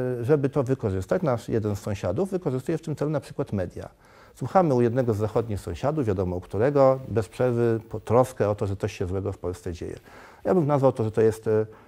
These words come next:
media politik. Znaczy wy-, wykorzystanie nacisku mediów, żeby wpłynąć na bieg spraw u sąsiada. Robili tak Niemcy we Węgrzech, y, w paru innych krajach, próbują w tej chwili robić to w Polsce. I byłoby to normalne, gdybyśmy my mogli się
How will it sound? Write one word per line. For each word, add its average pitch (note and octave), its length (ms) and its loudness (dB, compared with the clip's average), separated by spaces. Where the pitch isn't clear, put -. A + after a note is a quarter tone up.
media A2+ 320 6
politik. - 420 -8
Znaczy G3 280 0
wy-, E3+ 80 2
wykorzystanie D3 720 2
nacisku A#2 440 -2
mediów, E3+ 340 0
żeby B2+ 240 2
wpłynąć B2+ 560 0
na A2+ 280 0
bieg B2+ 240 -2
spraw - 280 -2
u A#2 40 -4
sąsiada. G#2 540 -8
Robili C#3+ 340 2
tak F#2+ 240 -6
Niemcy F#2 260 -8
we G2+ 60 -8
Węgrzech, C#3+ 500 -4
y, - 20 -12
w - 60 -20
paru E2+ 200 -2
innych C#3+ 180 -4
krajach, F3+ 200 0
próbują C3 320 0
w - 40 -8
tej G#2+ 120 -2
chwili G#2+ 160 -4
robić A2 220 -2
to - 80 -4
w G2+ 60 -10
Polsce. F#2 500 -6
I D3 60 0
byłoby C#4+ 260 4
to A#3 340 4
normalne, E3 480 6
gdybyśmy D3 360 2
my D#3+ 80 4
mogli C#3+ 300 4
się A#2 320 0